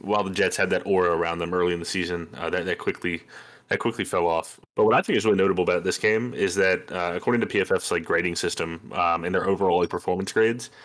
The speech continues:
they had their two worst performances of their season against the forty-niners. And obviously the forty-niners are, are very good, but to, to grade out that poorly,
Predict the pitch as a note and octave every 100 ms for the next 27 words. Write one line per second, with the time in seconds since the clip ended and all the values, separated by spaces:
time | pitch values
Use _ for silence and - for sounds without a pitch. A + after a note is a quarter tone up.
0 | - - A#2 D#3+ B2+ C3+ G#2+ G2 A2+ -
1 | F2 F#2+ G2 A#2+ A#2 - - G2+ F#2+ F2
2 | - F#2 A#2+ C#3 - F#2 F#2+ - F2+ F#2
3 | D#2+ E2 D#2 D#2+ - - G2+ D#2+ - G#2+
4 | G#2 - F#2+ G2+ F#2 F2+ F2 - D#2+ -
5 | _ - E2+ G2 F2+ E2+ F2+ E2 F2+ D#2+
6 | - - - - F#2 A2 G2+ F#2+ G#2 A2
7 | G2 F2+ G2 - F#2 F2+ E2+ E2+